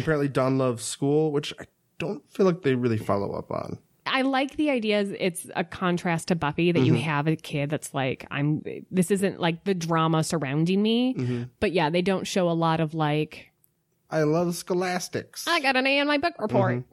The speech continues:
Speaker 2: Yeah. Uh, Dawn wants to learn some of the things Willow and Tara do together, meaning spells, but d-,
Speaker 1: Yeah.
Speaker 2: I, she, Joyce is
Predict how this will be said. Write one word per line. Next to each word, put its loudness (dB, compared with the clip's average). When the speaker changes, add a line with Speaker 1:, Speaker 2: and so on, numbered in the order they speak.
Speaker 2:
Yeah. -6
Uh, 2
Dawn 2
wants 2
to 2
learn 2
some 0
of -4
the -14
things 0
Willow 0
and 2
Tara 0
do 2
together, -2
meaning 2
spells, 2
but -2
d-, -6
Speaker 1:
Yeah. 0
Speaker 2:
I, 0
she, -6
Joyce 4
is 0